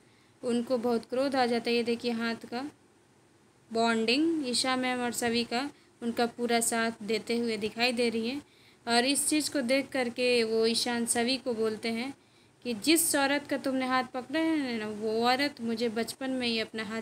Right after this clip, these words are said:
छुड़ा के चली गई थी, तो ये तुम्हारा कुछ नहीं कर सकते। दूसरा है कि जब तक तुम, तो इसका, तुम्हारा ये हाथ पकड़ी रहेगी, तुम्हारा इस कॉलेज में कुछ एडमिशन नहीं होगा। और वो पेपर लेते हैं, वो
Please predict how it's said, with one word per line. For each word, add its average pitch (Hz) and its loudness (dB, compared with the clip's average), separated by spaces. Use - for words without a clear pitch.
छुड़ा 220 -2
के 208 -6
चली 202 -6
गई 208 -6
थी, 214 -12
तो 220 -8
ये 226 -4
तुम्हारा 233 -2
कुछ 269 -4
नहीं 269 0
कर 226 -2
सकते। 214 -12
दूसरा 240 -2
है 214 0
कि 240 -6
जब 247 2
तक 311 -2
तुम, 277 0
तो 254 -4
इसका, 240 0
तुम्हारा 240 0
ये 262 2
हाथ 254 0
पकड़ी 240 -4
रहेगी, 208 -2
तुम्हारा 226 -2
इस 240 -2
कॉलेज 226 -4
में 226 -2
कुछ 226 -8
एडमिशन 214 -6
नहीं 202 -8
होगा। - -12
और 233 2
वो 233 4
पेपर 233 0
लेते 240 -2
हैं, 247 -4
वो 277 -8